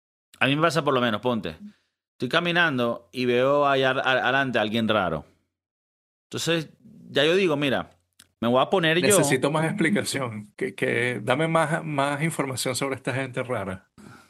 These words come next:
Speaker 1: O sea, digo que, que pa-, pasa mucho, pero por ejemplo, no, no, no me acuerdo de una situación específica, pero estás caminando y
Speaker 2: Una
Speaker 1: y yo,
Speaker 2: etnia
Speaker 1: y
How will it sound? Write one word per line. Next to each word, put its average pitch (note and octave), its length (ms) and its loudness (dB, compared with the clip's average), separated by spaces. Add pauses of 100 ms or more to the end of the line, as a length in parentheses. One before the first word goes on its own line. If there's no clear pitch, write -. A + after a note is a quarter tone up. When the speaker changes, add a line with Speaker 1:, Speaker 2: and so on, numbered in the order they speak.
(1400)
Speaker 1:
O A#2+ 80 -6
sea, C#3 360 2 (320)
digo B2+ 320 -4
que, F3 160 0
que A#2+ 160 0
pa-, A2 300 -4
pasa B2+ 240 0
mucho, D3+ 360 -2
pero G#2+ 200 0
por A#2+ 160 2
ejemplo, G#2+ 600 -4 (520)
no, E3+ 160 2
no, F3 160 2
no F3+ 100 2
me G3 80 4
acuerdo G#3+ 280 4
de G3+ 60 4
una F#3 120 2
situación E3 380 -2
específica, C3+ 540 0
pero A2+ 300 0
estás C#3+ 180 0
caminando G3 520 2
y C3 80 4
Speaker 2:
Una C3+ 160 6
Speaker 1:
y C#3 100 8
yo, C3 60 6
Speaker 2:
etnia C3+ 180 4
Speaker 1:
y B2+ 40 4